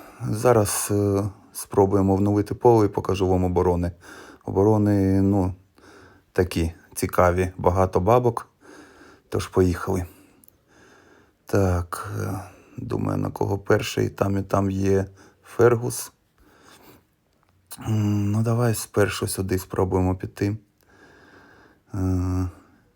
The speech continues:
думаю, якою командою сюди. Ну, давай спробуємо, отже. Ні, певно, не сюди.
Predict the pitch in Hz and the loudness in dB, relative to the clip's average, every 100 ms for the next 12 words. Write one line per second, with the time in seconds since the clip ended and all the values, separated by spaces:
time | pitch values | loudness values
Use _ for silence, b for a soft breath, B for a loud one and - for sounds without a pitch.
0 | B b b b b b b b b b | B b b b b b b b b b
1 | b _ _ - 95 98 92 92 95 92 | b _ _ -14 -6 -2 0 0 -2 -6
2 | B B B B 107 110 - 104 104 - | B B B B -8 -8 -2 -2 -2 -2
3 | 98 98 98 101 - - 95 98 104 113 | -2 0 -2 -2 -6 -8 -10 -6 -4 -2
4 | 123 - - B B B _ _ _ b | -4 -10 -20 B B B _ _ _ b
5 | b b b b b b b b - 95 | b b b b b b b b -8 -6
6 | 92 90 - - 95 90 92 90 90 92 | -2 -4 -4 -4 -2 0 0 0 0 0
7 | 92 101 95 - b b b b b b | -2 -4 -6 -8 b b b b b b
8 | b b b b _ _ _ _ _ _ | b b b b _ _ _ _ _ _
9 | _ _ _ _ _ _ _ - - - | _ _ _ _ _ _ _ -12 -8 -8
10 | - B B B - - - 104 92 - | -10 B B B -10 -6 -4 -4 -6 -8
11 | 110 101 95 | -10 -4 -4